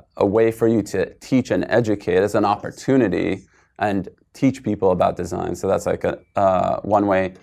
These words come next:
Demonstrate its value over and over. So I think, like, it's easy for designers to, like, do design, go on to the next thing, do design, go on to the next thing. I, eventually I got to the point internally where I said, "What if I treated our team as a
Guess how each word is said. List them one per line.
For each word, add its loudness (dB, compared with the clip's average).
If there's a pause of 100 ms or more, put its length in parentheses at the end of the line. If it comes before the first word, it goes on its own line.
(100)
Demonstrate 4
its -2
value 4
over 4
and 2
over. 0
So -2
I 2
think, -4
like, 0 (320)
it's -2
easy 2
for -2
designers 0
to, -6
like, -4
do 4
design, 2 (140)
go -2
on 0
to -6
the -2
next 0
thing, -4
do 2
design, 0
go -4
on -2
to -8
the -4
next -10
thing. -8 (380)
I, 2 (140)
eventually 4
I 4
got 2
to -6
the 0
point 0
internally 2
where 4
I 2
said, 2 (240)
"What 2
if -4
I 2
treated 2
our 4
team 2 (320)
as 0
a 2